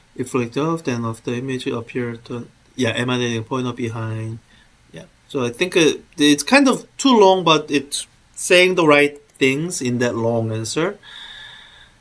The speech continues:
Uh, yeah, all these are unnecessary. I don't think I wasn't even asking, uh, what makes the images formed by a plane mirror virtual. Yeah,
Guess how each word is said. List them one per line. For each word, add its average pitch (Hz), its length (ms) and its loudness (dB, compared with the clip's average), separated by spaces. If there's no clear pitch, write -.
Uh, 151 520 4
yeah, 143 160 6
all 190 240 6
these 302 260 4
are 220 240 6
unnecessary. 127 880 -2
I 135 80 -4
don't 190 160 0
think 226 140 -2
I 175 100 4
wasn't 165 300 0
even 147 200 -2
asking, 147 480 -6
uh, 123 140 -4
what 139 240 4
makes 135 260 -2
the 127 120 -2
images 120 400 -2
formed 127 320 -2
by 117 240 -2
a 107 40 -2
plane 113 340 -6
mirror 107 200 -2
virtual. 113 640 -6
Yeah, 113 200 -14